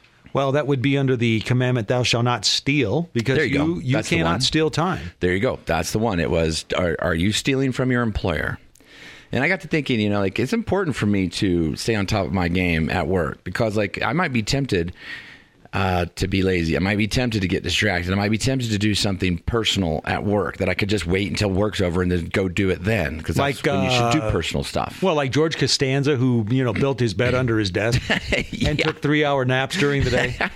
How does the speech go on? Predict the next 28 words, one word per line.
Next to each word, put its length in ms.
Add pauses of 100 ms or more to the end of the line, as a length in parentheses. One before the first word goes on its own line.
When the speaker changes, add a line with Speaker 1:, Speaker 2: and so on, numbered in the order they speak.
(960)
Speaker 2:
Exactly. 840
<laughs> 40 (1080)
Like 260
that 360 (380)
and 260
other 180
things. 320 (240)
And 100
I'm 100
sure 180
we 100
all 120
have, 340
you 80
know, 140
shenanigan 480
stories 360
that 80
we 120
could 180
tell, 360 (520)
about 240
ourselves 420
or 80
others. 300
But, 240
you 100
know, 240